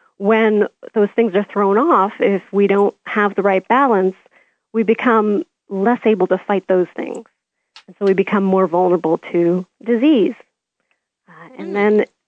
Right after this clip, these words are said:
Speaker 1: what, that's a whole separate issue from what the tissues are going through at the same time. The tissues, when they become more acid, they actually become chemically more likely to cause us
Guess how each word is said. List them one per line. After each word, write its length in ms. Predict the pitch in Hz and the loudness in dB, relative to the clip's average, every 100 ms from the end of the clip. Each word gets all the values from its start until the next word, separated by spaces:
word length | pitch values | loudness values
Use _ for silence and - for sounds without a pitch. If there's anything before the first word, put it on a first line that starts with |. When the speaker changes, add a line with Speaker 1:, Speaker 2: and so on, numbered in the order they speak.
| _ | _
Speaker 1:
what, 420 | - 180 175 208 - _ - _ _ - | -16 -12 -4 -4 -4 _ -20 _ _ -4
that's 240 | 208 - | -4 0
a 100 | 208 | 0
whole 220 | 226 254 - | 2 0 0
separate 300 | 302 285 277 | -2 0 2
issue 480 | 285 - 190 196 247 - | 0 2 2 4 2 -2
from 400 | - 196 196 208 | -2 0 0 0
what 180 | 202 196 | -2 -2
the 80 | 202 | -4
tissues 420 | - 277 - 208 | -4 -2 0 0
are 80 | 196 | 0
going 300 | 165 180 175 | 0 0 0
through 260 | - 190 175 | -2 0 0
at 120 | 180 | -2
the 100 | 190 | -4
same 180 | 190 180 | -2 -2
time. 360 | 175 - 196 170 | -2 -2 -2 -2
The 80 | 180 | -4
tissues, 480 | - 196 214 214 196 | -6 -6 -2 -2 0
when 120 | 196 | 0
they 100 | 185 | 2
become 300 | 190 - 190 | 0 -4 -4
more 180 | 175 170 | -2 -2
acid, 520 | 233 294 - 190 190 - - _ _ | -2 -2 0 -2 -2 -12 -20 _ _
they 120 | 190 | -6
actually 760 | - 208 - 226 214 220 226 - _ _ _ _ - | -4 -4 -4 0 0 0 -2 -6 _ _ _ _ -18
become 440 | 202 - 196 196 | -12 -4 -2 -2
chemically 880 | 185 196 196 190 - 202 202 202 214 - | -2 -2 0 -2 0 0 2 0 -2 -6
more 320 | 190 190 185 | -6 -2 0
likely 360 | 185 180 - 185 | 0 0 -2 -2
to 80 | 180 | -4
cause 340 | - 180 180 | -6 -4 -4
us 140 | 175 | -4